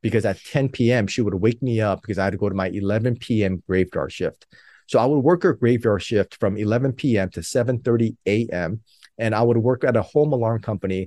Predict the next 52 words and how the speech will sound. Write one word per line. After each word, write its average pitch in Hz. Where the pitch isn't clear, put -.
being 107
dispatched. -
So -
if 120
your 123
alarm 123
goes 123
off 110
at 113
your 107
business 107
or 98
at 98
your 104
home 117
in 98
the 95
middle 107
of 98
the 95
night, 101
you 110
know, 95
you 95
get 101
a 98
call 101
from 92
dispatch. 90
And 110
then 107
I 90
was 104
that 98
person. 165
So 147
I -
would 131
do 147
that. 160
Seven 160
thirty, 165
I 135
would 123
get 120
off. 127
I 113
would 120
get -
home 190
right 143
around 143